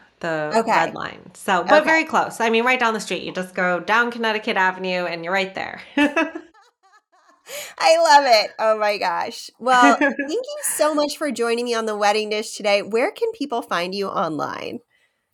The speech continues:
Speaker 1: They can find us at grace and ivory dot com, uh, on Instagram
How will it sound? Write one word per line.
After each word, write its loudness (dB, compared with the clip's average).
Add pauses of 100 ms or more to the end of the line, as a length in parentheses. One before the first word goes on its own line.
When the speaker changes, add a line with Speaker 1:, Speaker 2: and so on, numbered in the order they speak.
(420)
Speaker 1:
They 4
can -4
find -2
us 0
at 0
grace -2
and 0
ivory -2
dot 0
com, 0 (480)
uh, 4
on 0 (260)
Instagram -2